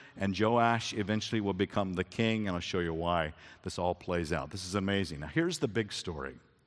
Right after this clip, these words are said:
In Scripture, just sort of for the sake of teaching and just in a broader sense, there are eternal truths in God's Word that are just timeless and important for us to all know. The birth of Christ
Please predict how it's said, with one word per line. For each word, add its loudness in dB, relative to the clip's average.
In 6
Scripture, 6
just 0
sort 8
of 4
for 4
the 6
sake 6
of 0
teaching 2
and 2
just -4
in 0
a 0
broader 6
sense, 0
there 10
are 8
eternal 4
truths 6
in 4
God's 6
Word 8
that 6
are 4
just -4
timeless 2
and 0
important -2
for -2
us -6
to -2
all 0
know. -4
The 6
birth 10
of 4
Christ 6